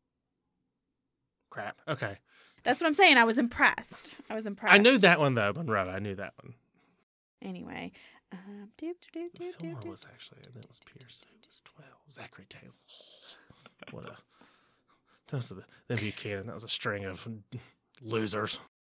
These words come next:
Speaker 2: I have a lot more thoughts, but I'm not gonna say 'em now because it's just too much.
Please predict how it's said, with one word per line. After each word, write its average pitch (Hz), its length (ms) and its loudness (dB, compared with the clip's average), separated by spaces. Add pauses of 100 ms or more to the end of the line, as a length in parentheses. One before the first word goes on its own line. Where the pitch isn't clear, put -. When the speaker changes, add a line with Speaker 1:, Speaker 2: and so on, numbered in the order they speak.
(300)
Speaker 2:
I 214 100 -2
have 202 100 -4
a 202 60 -4
lot 185 300 2
more 202 260 0
thoughts, - 520 -8
but 196 120 -4
I'm 233 180 0
not 247 200 -2
gonna 247 200 -4
say 247 180 -6
'em 240 120 -4
now 240 160 -6
because 196 500 -8
it's 214 160 -6
just - 220 -8
too 240 120 -6
much. 214 260 -6